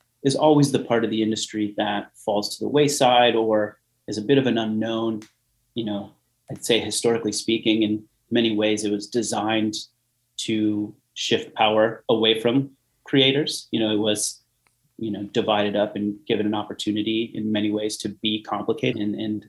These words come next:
allows for, you know, more administrators to be involved and third parties. And, you know, historically speaking, you look back and you can read all the stories about how certain writers lost their,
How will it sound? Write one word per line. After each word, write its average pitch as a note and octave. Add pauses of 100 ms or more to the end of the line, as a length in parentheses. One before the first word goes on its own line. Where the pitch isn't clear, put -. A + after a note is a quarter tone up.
allows G2+
for, G2+ (300)
you A2
know, G2+ (100)
more A2
administrators G#2+
to -
be -
involved D#3+
and A2+
third A2+
parties. C3
And, G#2+ (400)
you G#2+
know, A2
historically A2
speaking, A2
you A2
look G#2+
back G#2+
and G#2+ (540)
you G#2
can G#2
read G#2
all G2+
the G#2
stories G2+
about G2+
how G2+
certain G#2
writers G2
lost G2+
their, G2